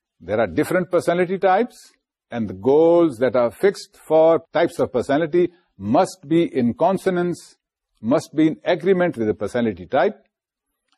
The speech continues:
And then we also talked that everybody is not the same. There are individual differences۔ So goals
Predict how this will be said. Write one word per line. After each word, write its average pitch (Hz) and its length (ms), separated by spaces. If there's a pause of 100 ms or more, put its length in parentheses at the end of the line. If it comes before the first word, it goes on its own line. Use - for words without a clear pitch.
(120)
And 107 180
then 165 200
we 127 220
also 127 280
talked 156 380
that 147 320
everybody 180 440
is 175 120
not 294 120
the - 280
same. 104 220
There 98 160
are 113 200
individual 185 340
differences۔ 170 560 (880)
So 143 80
goals 160 460